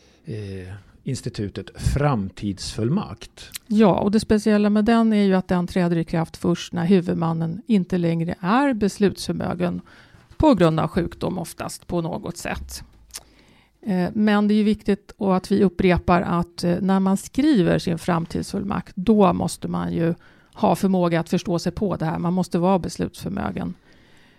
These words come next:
Speaker 2: Eh, men i övrigt så är det ju en privat överenskommelse. Det är, man utser själv den som man har förtroende för.
Speaker 1: Mm. Och där har vi ju under de här åren, eh, fram tills makten har funnits,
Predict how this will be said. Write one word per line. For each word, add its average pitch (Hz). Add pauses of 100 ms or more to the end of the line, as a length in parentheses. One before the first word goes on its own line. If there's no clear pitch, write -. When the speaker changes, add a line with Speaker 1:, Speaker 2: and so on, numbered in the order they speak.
(160)
Speaker 2:
Eh, 202
men 240
i 269
övrigt 233
så -
är 220
det 294
ju 285
en 254
privat 175
överenskommelse. 180
Det 185 (160)
är, 180
man 277
utser 185
själv 175 (180)
den 175
som 175
man 170
har 185
förtroende 214
för. - (140)
Speaker 1:
Mm. 98 (220)
Och 127
där 123
har 123
vi 117
ju 113 (220)
under 120
de 104
här 104
åren, 104 (520)
eh, 104
fram 98
tills 104
makten 101
har 104
funnits, 143